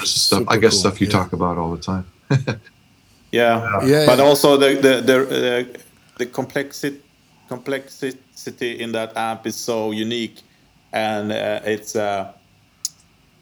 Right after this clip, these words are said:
Speaker 3: it almost feels like you're playing a, a, an amp with reverb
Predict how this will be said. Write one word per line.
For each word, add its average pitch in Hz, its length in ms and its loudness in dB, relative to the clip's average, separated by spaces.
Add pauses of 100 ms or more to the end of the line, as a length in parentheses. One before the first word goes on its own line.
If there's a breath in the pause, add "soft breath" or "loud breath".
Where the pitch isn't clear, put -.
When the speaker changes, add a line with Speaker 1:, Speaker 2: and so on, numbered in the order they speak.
(340)
Speaker 3:
it 110 140 -10
almost 143 420 -2
feels 139 220 2
like 123 200 -2
you're 120 100 -2
playing 131 320 -2
a, 113 480 -2
a, - 80 -10
an 113 100 -2
amp 123 280 -2
with 110 200 -2
reverb 110 760 -2